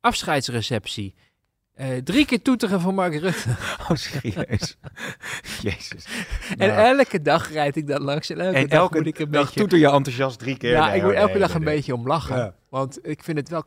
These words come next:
Speaker 1: Ik bedoel, ik ben zeker, zoals ik net al zei, tegen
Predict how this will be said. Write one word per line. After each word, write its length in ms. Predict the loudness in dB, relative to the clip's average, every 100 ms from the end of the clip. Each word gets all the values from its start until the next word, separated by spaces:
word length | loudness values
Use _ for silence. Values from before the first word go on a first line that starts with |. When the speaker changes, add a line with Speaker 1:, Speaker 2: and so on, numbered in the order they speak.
| -8
Speaker 1:
Ik 300 | -8 -8 -10
bedoel, 400 | -4 -4 -4 -8
ik 180 | -12 -8
ben 200 | -4 -4
zeker, 560 | -2 0 0 -4 -12 -12
zoals 260 | -12 -8 -8
ik 80 | -6
net 160 | -6
al 100 | -6
zei, 340 | -6 -6 -6 -8
tegen 580 | -6 -6 -6 -10 -10 -14